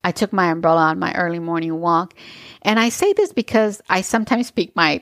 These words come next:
podcast notes into voice memos on my phone, and then I go back and write my notes. And so I was doing that this morning.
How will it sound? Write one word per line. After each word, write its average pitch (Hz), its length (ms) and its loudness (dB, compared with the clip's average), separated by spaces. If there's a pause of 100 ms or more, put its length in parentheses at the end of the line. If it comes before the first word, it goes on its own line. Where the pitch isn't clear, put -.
(120)
podcast - 480 0
notes 165 260 -2
into 170 220 -4
voice 160 320 0
memos 160 420 0
on 165 220 -2
my 160 120 -2
phone, 175 400 2
and 175 200 -2
then 170 100 2
I 160 80 4
go 151 180 0
back 151 300 -2
and 156 100 -6
write 156 220 -4
my 151 180 -6
notes. 165 380 -6
And 175 100 -6
so 202 140 2
I 208 40 4
was 214 140 0
doing 311 280 0
that 214 180 2
this - 220 -2
morning. 175 420 -2